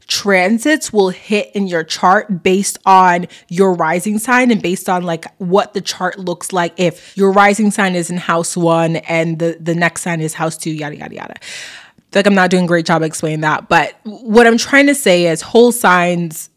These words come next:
when you get into it, is typically easier. It's a little bit more intuitive, a little bit easier to understand. Placidus, on the other hand, Placidus takes into account a slightly different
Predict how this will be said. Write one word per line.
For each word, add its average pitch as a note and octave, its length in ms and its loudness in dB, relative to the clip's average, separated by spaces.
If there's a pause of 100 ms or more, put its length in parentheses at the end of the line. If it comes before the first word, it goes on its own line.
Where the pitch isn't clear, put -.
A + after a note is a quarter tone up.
when G3 320 2
you F#3+ 220 0
get A3 260 4
into G#3 400 4
it, F#3 220 2 (240)
is G3 200 0
typically G#3+ 460 0 (100)
easier. E3+ 580 0
It's F3 140 -6
a F#3 40 0
little F#3 300 2
bit F3+ 240 0
more E3 680 0 (300)
intuitive, F3 800 2
a F3 60 -2
little E3+ 180 0
bit E3+ 140 -6
easier D#3+ 260 -4
to D3+ 100 -4
understand. D3 600 -8
Placidus, A#3 640 2
on F#3 200 -2
the - 120 -8
other F3 140 -4
hand, E3 400 -4 (300)
Placidus E4+ 720 2
takes - 520 -2
into G#3 340 0
account F3+ 460 -2
a F#3+ 60 -4
slightly B3+ 520 0
different F3+ 680 0